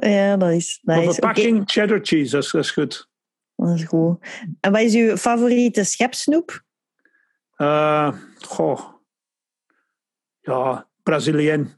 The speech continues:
Speaker 2: ice cream. Dat is dat schep, je bedoelt zo, hè, schepsnoep.
Speaker 1: Ah, nee, ik bedoel zo die snoep in de bakken zo. Dat je,
Speaker 2: Ah,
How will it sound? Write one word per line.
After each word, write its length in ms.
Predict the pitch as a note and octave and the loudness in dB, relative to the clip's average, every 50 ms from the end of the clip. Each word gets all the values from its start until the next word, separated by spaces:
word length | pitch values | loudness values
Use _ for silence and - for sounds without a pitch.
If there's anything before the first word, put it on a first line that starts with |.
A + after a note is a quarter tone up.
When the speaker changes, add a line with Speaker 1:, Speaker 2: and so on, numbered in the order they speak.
| - F#3 D3 D3+ | -6 -4 -4 -2
Speaker 2:
ice 160 | C#3 - - | -4 -6 -6
cream. 400 | - C#3+ C3+ C3 B2+ A#2+ - _ _ _ _ _ _ _ _ - - - - - _ _ _ _ _ _ _ _ _ _ _ _ _ _ _ _ _ _ _ _ _ _ _ _ | -4 -2 -2 -2 -2 -4 -8 _ _ _ _ _ _ _ _ -20 -20 -20 -20 -20 _ _ _ _ _ _ _ _ _ _ _ _ _ _ _ _ _ _ _ _ _ _ _ _
Dat 140 | - D#3+ D#3+ | -6 -6 -4
is 80 | - | -2
dat 140 | - F3 D3+ | -2 -2 -2
schep, 420 | - - - - F3+ - - - B3+ G#3+ | -2 -2 -2 -2 -2 -2 -6 -8 -6 -4
je 200 | D3+ D3+ C3+ C#3 | -2 -2 -2 -2
bedoelt 280 | - D#3 E3+ E3 E3 | 0 0 0 0 0
zo, 200 | - F3 F3 D3+ D3 | 0 0 0 2 0
hè, 160 | E3 F#3+ E3 | 0 -2 -4
schepsnoep. 720 | - - E3 D#3+ - - - F3 F3 F#3 G3 G3+ - - _ _ _ _ _ _ | -4 -4 -4 -4 -4 -4 -4 -2 -2 -2 -4 -6 -10 -18 _ _ _ _ _ _
Speaker 1:
Ah, 240 | - - C#4 D#4 D4+ | -2 0 0 2 2
nee, 320 | C#4 C#4 C#4 C#4 D#4 C4+ | 2 2 2 2 0 2
ik 80 | B3+ B3+ | 2 2
bedoel 200 | B3 A#3+ C#4+ C#4 | 2 2 2 2
zo 140 | B3+ C#4 B3+ | 2 2 2
die 120 | A3+ A#3+ | 0 0
snoep 260 | - - B3 C#4 C#4 | 0 0 0 0 2
in 120 | D4+ C#4+ C4+ | 2 2 2
de 100 | A#3+ G3 | 2 2
bakken 360 | E3+ G3 G#3+ - - C4 A3+ | 0 0 -2 -2 -2 -2 0
zo. 260 | F#3 F#3 E3+ D#3+ D#3 | 0 0 0 0 -2
Dat 300 | D3+ - - F#3+ G#3 - C4 | -2 -2 0 0 2 2 2
je, 120 | G#3 - | 2 0
Speaker 2:
Ah, 80 | - | 2